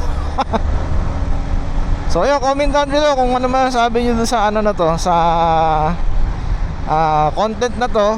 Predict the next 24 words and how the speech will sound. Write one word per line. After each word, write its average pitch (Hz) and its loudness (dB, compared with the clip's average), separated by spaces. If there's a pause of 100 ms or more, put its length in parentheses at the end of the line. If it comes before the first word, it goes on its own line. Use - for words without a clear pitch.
kung 185 0
saan 190 0 (560)
alangan, 190 0
no? 180 2 (320)
Nalagay 175 0
sa 170 2
alanganin 180 2
si 170 0
Erwin 165 2
Tulfo. 160 2 (640)
Yung - 0
pala, 226 2
meron 208 0
na 214 0
palang, 214 0
ano, 208 0
dito, 208 0 (300)
ah, 165 0
amendment 202 0
sa 180 -2
tanggalin 190 0
yung 180 0
mga 175 2
media. 147 0